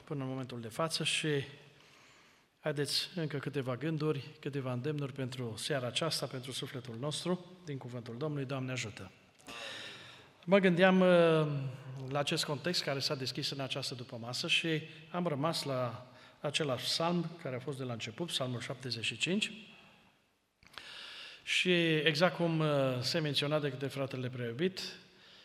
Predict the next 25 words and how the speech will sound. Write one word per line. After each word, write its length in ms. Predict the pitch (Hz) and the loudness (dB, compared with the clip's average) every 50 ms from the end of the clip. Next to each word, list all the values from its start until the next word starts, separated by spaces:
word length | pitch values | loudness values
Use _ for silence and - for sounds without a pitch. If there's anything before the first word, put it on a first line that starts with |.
| - _ _ | -20 _ _
chemarea 400 | - - 151 139 160 170 156 143 | -2 -2 0 2 2 2 2 2
noastră, 760 | 135 131 160 175 165 - - - 165 160 160 156 156 147 - - - - - - 107 | 0 0 0 2 4 4 2 4 4 4 4 4 4 2 -2 -8 -14 -16 -16 -12 -6
bine 240 | 107 143 165 170 156 | -2 -2 0 2 0
ar 80 | 143 139 | 0 0
fi 160 | - - 165 | -2 -2 0
să 120 | 143 - | 0 0
o 40 | 143 | 0
vedem 320 | 131 143 139 135 156 151 143 | 0 -2 0 0 0 0 0
ca 120 | - 147 | 0 0
a 40 | 147 | 0
lui 140 | 139 143 143 | 2 2 0
Asaf. 460 | 143 135 - - 127 110 - - - - - - - - - - - - - - - _ _ | 0 0 0 -2 -2 -4 -8 -10 -14 -16 -20 -20 -20 -20 -20 -20 -20 -20 -20 -20 -20 _ _
Treaba 280 | - 160 160 147 143 | -2 0 2 2 2
noastră 300 | 135 151 170 156 - - | 4 2 2 2 2 0
ar 60 | 143 139 | 0 0
fi 120 | - 165 | 0 0
să 140 | 147 - 160 | 0 2 2
lăudăm 340 | 147 147 147 143 143 151 139 | 2 2 2 2 0 0 0
pe 120 | 135 151 | 0 0
Domnul 300 | 139 156 147 139 131 131 | 0 0 0 0 -2 -2
și 100 | 127 135 | -2 -4
să-L 220 | 123 - 143 135 | -2 -2 -2 -2
înălțăm 380 | 135 135 135 135 127 - 147 131 | -2 0 -2 -2 -2 -2 -4 -4
pe 120 | 123 135 | -2 -4
El. 240 | 131 120 104 98 - | -4 -4 -6 -8 -10